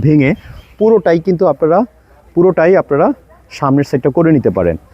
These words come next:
আরেকটা জিনিস, মজার ব্যাপার, আমি রাস্তাটা দেখাই, মেইন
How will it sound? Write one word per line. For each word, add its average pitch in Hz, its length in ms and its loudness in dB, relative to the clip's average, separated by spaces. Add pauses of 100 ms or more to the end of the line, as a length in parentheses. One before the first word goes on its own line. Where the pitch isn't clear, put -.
(440)
আরেকটা 233 320 0
জিনিস, 160 180 2 (120)
মজার 139 260 2
ব্যাপার, 147 260 0
আমি 131 100 2 (240)
রাস্তাটা 151 420 -2
দেখাই, 120 200 -2 (100)
মেইন 156 160 2